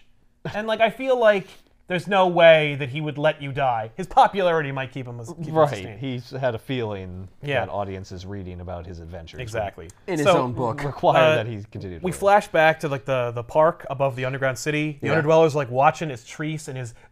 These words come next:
Speaker 1: goons are setting up their bulldozers and getting ready to dig
Speaker 2: Right,
Speaker 1: and destroy
Speaker 2: to
Speaker 1: the
Speaker 2: get the
Speaker 1: city.
Speaker 2: gold.
Speaker 1: And the,
Speaker 2: Yeah.
Speaker 1: these, and these homeless people are like, "Man, if only we had Eddie Brock to protect us."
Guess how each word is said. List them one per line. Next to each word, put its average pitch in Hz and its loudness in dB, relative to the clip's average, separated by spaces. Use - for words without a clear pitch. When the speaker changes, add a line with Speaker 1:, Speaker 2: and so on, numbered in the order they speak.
Speaker 1:
goons 151 -2
are 120 -6
setting 156 0
up 156 0
their 143 -4
bulldozers 156 -2
and 139 -10
getting 151 -10
ready 143 -6
to 135 -8
dig 143 -4
Speaker 2:
Right, 139 4
Speaker 1:
and - 0
destroy 135 -2
Speaker 2:
to 147 0
Speaker 1:
the 135 0
Speaker 2:
get 127 0
the 156 -6
Speaker 1:
city. 156 -2
Speaker 2:
gold. 131 0
Speaker 1:
And 165 2
the, - -2
Speaker 2:
Yeah. 104 0
Speaker 1:
these, 156 -2
and 170 -2
these 170 0
homeless 180 0
people 156 0
are 143 0
like, 135 -2
"Man, 139 -8
if - -18
only 160 -6
we 139 -6
had 117 -6
Eddie 139 -6
Brock 139 0
to - -20
protect - -14
us." - -20